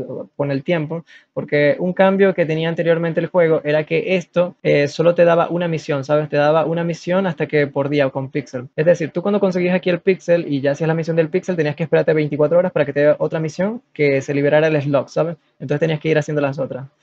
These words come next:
Ahora lo que están haciendo es que cada misión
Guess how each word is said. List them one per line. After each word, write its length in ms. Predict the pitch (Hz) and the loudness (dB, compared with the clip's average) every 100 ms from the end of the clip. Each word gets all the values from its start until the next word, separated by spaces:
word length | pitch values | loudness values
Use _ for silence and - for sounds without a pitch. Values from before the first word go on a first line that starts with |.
| _ | _
Ahora 440 | - 151 170 165 151 | 2 4 6 6 4
lo 100 | 143 | 0
que 60 | |
están 160 | 143 151 | -4 -6
haciendo 320 | 151 165 165 | -4 -2 0
es 160 | 151 139 | -2 -4
que 120 | 156 | -2
cada 320 | 156 160 170 | 0 2 2
misión 600 | 151 156 151 180 175 175 | 0 -4 -4 -2 -2 -6